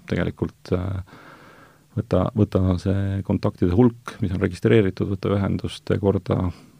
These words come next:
on läbipaistev, selge, aga noh, see on, ütleme, võib-olla siis jah, rohkem nagu koja mure. Et, ähm,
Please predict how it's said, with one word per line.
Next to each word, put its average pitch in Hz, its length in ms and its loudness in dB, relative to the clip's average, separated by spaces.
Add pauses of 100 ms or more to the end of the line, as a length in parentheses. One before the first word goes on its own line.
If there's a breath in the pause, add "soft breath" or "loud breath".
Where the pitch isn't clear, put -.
on 95 140 2
läbipaistev, 95 520 0
selge, - 320 2
aga 104 180 0
noh, 107 140 4
see 104 140 0
on, 101 220 0
ütleme, 98 260 0
võib-olla 98 300 0
siis 92 160 0
jah, 98 200 2
rohkem 98 300 -2
nagu 95 220 -4
koja 104 200 4
mure. 85 260 0 (680 loud breath)
Et, - 400 -6
ähm, 95 360 2